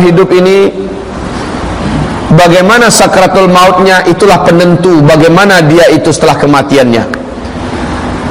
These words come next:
Bagaimana sakratul mautnya, lihat seperti apa nasibnya setelah itu,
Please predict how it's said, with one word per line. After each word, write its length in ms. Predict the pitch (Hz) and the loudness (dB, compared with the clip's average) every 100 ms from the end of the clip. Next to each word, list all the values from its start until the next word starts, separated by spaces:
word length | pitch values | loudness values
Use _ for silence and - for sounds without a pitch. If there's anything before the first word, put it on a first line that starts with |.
| - - - - - 160 | -8 -8 -6 -6 -2 2
Bagaimana 480 | 185 208 226 262 | 2 2 2 2
sakratul 600 | 247 226 - 202 202 214 208 | 2 0 0 0 2 2 2
mautnya, 400 | 220 226 226 196 | 2 2 2 2
lihat 760 | 226 208 254 269 269 277 - - | 2 4 4 2 0 0 -2 0
seperti 460 | 233 - 202 208 | 0 0 -2 0
apa 240 | - 196 196 | 2 2 2
nasibnya 640 | 190 180 262 - 208 175 | 2 0 0 0 0 0
setelah 340 | 165 170 170 165 | 0 0 2 2
itu, 460 | 165 175 175 190 | 2 2 0 0